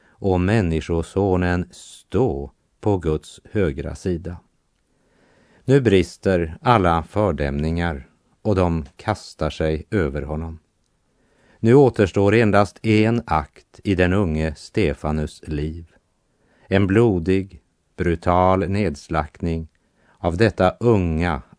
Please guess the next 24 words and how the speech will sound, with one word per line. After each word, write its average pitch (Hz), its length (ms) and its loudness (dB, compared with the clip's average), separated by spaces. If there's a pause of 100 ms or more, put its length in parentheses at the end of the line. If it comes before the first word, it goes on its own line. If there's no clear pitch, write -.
andefyllda 78 1080 -2
vittne. 87 500 -10 (1120)
Och - 220 0
när 135 180 6
de 104 260 4
släpar 110 460 2
ut 87 260 0
honom 98 360 0
ur 117 300 0
staden 80 720 -2 (120)
för 85 260 -2
att 82 180 -2
stena 87 380 -4
honom, 80 400 -6 (640)
så - 160 0
lägger 117 340 4
de 120 180 2
sina 110 300 2
mantlar 98 580 0
vid 110 180 -4
fötterna 90 580 -4
till 90 180 -2
en 90 160 0
annan 101 640 -4